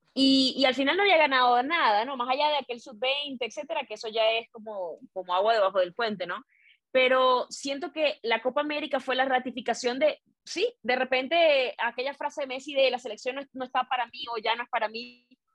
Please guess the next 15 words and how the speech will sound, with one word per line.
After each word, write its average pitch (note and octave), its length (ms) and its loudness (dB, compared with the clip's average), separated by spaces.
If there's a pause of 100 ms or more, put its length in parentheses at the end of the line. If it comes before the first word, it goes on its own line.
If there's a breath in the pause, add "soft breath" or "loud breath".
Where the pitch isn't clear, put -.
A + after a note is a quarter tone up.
era, A#3+ 420 4
era A3+ 720 0
equivocada, G#3+ 640 -2
¿no? C4 100 -8
Y C#4 80 -10
de F#3 120 -6
sí, D4 240 -12
esas G3+ 180 -8
cosas B3 240 -6
podían A3+ 240 -4
suceder A#3 380 -6
y B3 100 -20
terminaron G#3+ 380 -2
sucediendo, G3 600 2
¿no? G#3+ 140 -12